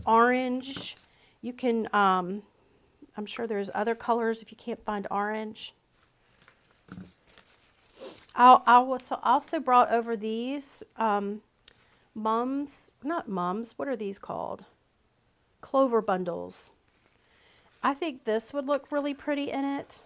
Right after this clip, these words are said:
So if you can't find the orange ranunculus, or if this is yellow and then you have orange, or maybe you have yellow ranunculus and red flowers, whatever the color you wanna do, I think it will be good. But these little,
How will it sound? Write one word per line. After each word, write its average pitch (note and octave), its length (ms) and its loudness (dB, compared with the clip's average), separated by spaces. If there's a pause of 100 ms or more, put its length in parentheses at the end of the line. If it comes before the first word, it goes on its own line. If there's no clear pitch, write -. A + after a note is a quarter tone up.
(1080)
So - 120 -8
if - 180 -8
you B3 320 -4
can't - 320 -8
find C4 260 -4
the A#3 100 -2
orange A3+ 440 -2
ranunculus, G#3+ 880 -4 (320)
or A3+ 140 0
if A3+ 100 -6
this B3+ 220 -4
is B3 180 -6
yellow A#3+ 520 6
and A3 180 0
then A3+ 100 0
you A3 80 -2
have A3+ 240 -2
orange, G#3+ 480 -2
or G#3 80 -6
maybe G#3+ 180 -2
you G3+ 160 -6
have G#3 200 -2
yellow G#3 340 0
ranunculus G3 680 -2
and F#3+ 140 -4
red G3 220 -2
flowers, G#3 500 2 (380)
whatever A#3+ 480 4
the A#3+ 80 -2
color A3+ 320 0
you G#3+ 160 -2
wanna G3+ 220 -2
do, G#3 180 0
I F#3+ 80 4
think G3+ 240 -8
it - 20 -2
will F#3+ 80 -4
be F#3+ 300 -6
good. G#3 320 0 (460)
But A#3+ 240 -4
these C4+ 420 -2
little, A#3+ 460 0